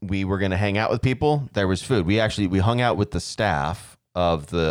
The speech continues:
of the school. So Tim and I, um, we went on a kind of a little history tour of a,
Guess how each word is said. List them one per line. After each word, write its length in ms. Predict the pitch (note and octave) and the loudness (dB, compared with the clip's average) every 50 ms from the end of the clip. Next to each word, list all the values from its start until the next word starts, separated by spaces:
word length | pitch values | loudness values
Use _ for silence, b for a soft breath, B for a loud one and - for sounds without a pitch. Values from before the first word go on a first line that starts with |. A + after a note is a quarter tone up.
| - | 0
of 160 | - D#2+ C#2+ | 0 -2 -2
the 80 | C#2 D#2 | -4 -6
school. 460 | - - - - G#2+ E2+ C#2+ C2+ C#2+ | -8 -6 -2 0 0 2 2 0 -2
So 140 | D2+ - D#2+ | -4 -4 -6
Tim 240 | - - G2 G2 G2 | -6 -4 -2 -2 0
and 100 | F#2 F2+ | 0 0
I, 240 | F2 F2 E2+ E2 B B B B B B B B B - | 0 0 -2 -2 B B B B B B B B B -6
um, 280 | D2+ D#2+ D#2 D2+ D2+ | -4 -2 -2 -4 -4
we 140 | D#2 F#2+ F#2+ | -4 -4 -2
went 320 | F2 F2+ F2 F2 E2+ E2+ - - | -2 0 0 0 -2 -4 -6 -6
on 180 | - E2 E2 | -6 -4 -2
a 160 | D#2+ D#2 D2+ - | -2 -2 -2 -2
kind 180 | - F#2 E2+ | -4 -4 -4
of 60 | D#2+ | -4
a 40 | D2+ | -4
little 180 | D#2 D#2+ D#2 D#2 | -4 -4 -4 -4
history 280 | D#2+ E2+ - - E2+ | -4 -4 -6 -6 -8
tour 300 | D#2+ - E2+ E2 D#2 D2+ | -8 -6 -4 -4 -2 -2
of 80 | D2 C2+ | -2 -2
a, 300 | D2+ C#2+ C#2+ C#2 C#2 - | -2 -2 -2 -2 -4 -8